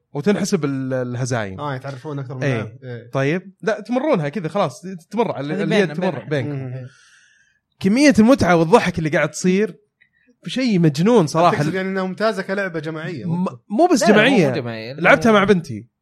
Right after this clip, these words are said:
Speaker 2: إيه.
Speaker 1: برضو استمتعت. لعبة جميلة جدا، جميلة.
Speaker 2: لا، أتكلم إنك تقعد لحالك في الغرفة تقعد تلعب.
Speaker 4: لا، لا، حتى، حتى هذه، لأن أنت كل شوي بتخ-، بتاخذ مرحلة غير. وأصلا ما حد، يعني، قليل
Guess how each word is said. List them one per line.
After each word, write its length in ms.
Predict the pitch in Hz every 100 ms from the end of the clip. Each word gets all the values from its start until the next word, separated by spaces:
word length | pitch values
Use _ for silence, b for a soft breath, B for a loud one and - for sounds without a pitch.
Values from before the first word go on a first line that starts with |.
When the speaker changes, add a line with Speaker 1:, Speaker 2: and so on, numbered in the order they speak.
| _ -
Speaker 2:
إيه. 80 | 135
Speaker 1:
برضو 220 | 185 254
استمتعت. 540 | 208 190 180 190 131 _ _ _ _ _ -
لعبة 260 | 247 233
جميلة 420 | 165 170 208 202 139
جدا، 380 | 165 165 143
جميلة. 360 | 127 143 196 180
Speaker 2:
لا، 120 | 180
أتكلم 340 | 185 214 226 196
إنك 140 | 180
تقعد 200 | 208 175
لحالك 340 | 143 185 143
في 120 | 127 151
الغرفة 300 | 156 143 139
تقعد 160 | 135
تلعب. 260 | 127 123 101 -
Speaker 4:
لا، 120 | 220
لا، 100 | 320
حتى، 220 | 285 -
حتى 240 | 160 220 143
هذه، 320 | 139 135 123
لأن 160 | 151 190
أنت 200 | 220 226
كل 400 | 185 - 262 220
شوي 220 | 247 247
بتخ-، 260 | 170 190 _ _
بتاخذ 420 | 139 131 190 190
مرحلة 520 | 170 180 139 123 113 110
غير. 220 | 135 - b b
وأصلا 400 | 160 180 190 175
ما 140 | 170 247
حد، 300 | 247 233 160 _ _
يعني، 260 | 151 143 151
قليل 640 | 170 185 226 190 156